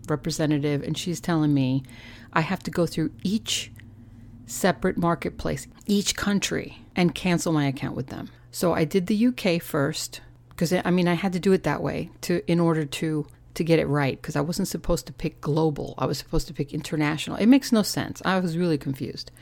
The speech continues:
So to make a long story short, here I am trying to cancel U K, which was no problem 'cause it was English. It just says, "Cancel account?" Yes. Okay. Closed. All right. And then I got into Germany. Of course, I'm thinking I'm gonna find it in English, right?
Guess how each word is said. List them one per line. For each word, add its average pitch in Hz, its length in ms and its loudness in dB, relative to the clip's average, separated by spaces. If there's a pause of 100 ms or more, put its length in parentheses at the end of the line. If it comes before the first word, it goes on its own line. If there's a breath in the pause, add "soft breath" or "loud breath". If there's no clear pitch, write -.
(540 loud breath)
So - 180 0
to 240 140 4
make 277 200 6
a 294 40 6
long 226 220 8
story 190 340 2
short, 151 380 0
here 196 180 0
I 208 100 0
am 143 440 2 (280)
trying 185 260 2
to - 80 -8
cancel 165 720 0
U 175 180 0
K, 156 280 -2
which 151 180 0
was 160 120 -2
no 165 120 4
problem 165 440 0
'cause 147 200 -4
it 151 60 0
was 143 120 -2
English. 240 480 4
It - 140 -16
just - 160 -6
says, 131 160 -4
"Cancel 147 560 0
account?" 190 460 0
Yes. - 400 -2
Okay. 254 320 -4
Closed. - 520 -4
All - 60 -4
right. - 240 -8 (600 loud breath)
And 180 200 4
then 254 460 6 (280)
I 196 120 4
got 190 280 0
into 185 220 -2
Germany. 214 500 6
Of - 140 -10
course, 269 260 2
I'm 185 140 0
thinking 156 420 2
I'm 147 80 2
gonna 143 200 0
find 156 360 2
it 139 140 2
in 135 80 2
English, 160 480 2
right? 165 360 0